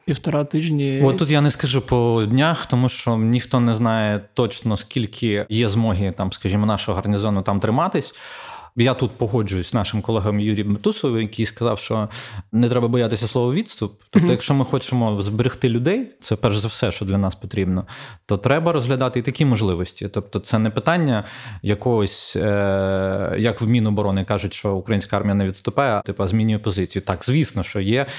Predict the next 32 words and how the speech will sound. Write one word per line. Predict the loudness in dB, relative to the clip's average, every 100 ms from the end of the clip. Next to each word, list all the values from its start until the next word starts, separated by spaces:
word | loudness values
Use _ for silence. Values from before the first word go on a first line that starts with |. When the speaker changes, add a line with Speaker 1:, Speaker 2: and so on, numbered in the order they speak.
| -12 -12 -8 0
Speaker 2:
Просто | 0 2 2
не |
треба | 2 2
боятися | 2 0 -2
цього | -2 -2
слова. | -2 -2
Тут | 0 -2
відступили, | -2 -6 -2 0 0
там | 0 2
наступили. | 0 -2 -4 -2 -2
В |
принципі, | 2 2 2 0
зараз | 2 0 0
в | 0
нас | 0 0
на, | 0
на | 0
Донбасі | 0 2 0 0
так | -4 -2
і | -2
відбувається. | -2 -2 -2 -2 -4
Десь | 0 0 0
відступили, | -4 -4 0 0 0
десь | 0 -2 0
наступили, | -4 -4 -2 -2 0
десь | 0 0
контратакували, | 2 2 2 0 -2 0 0 0 -2 -6 -8
де | -8 0
якісь | -2 0 0 0 -2
місця, | 0 2 0 0 0 0
позиції | 0 -2 -2 -2 -2
заполишили, | -2 0 0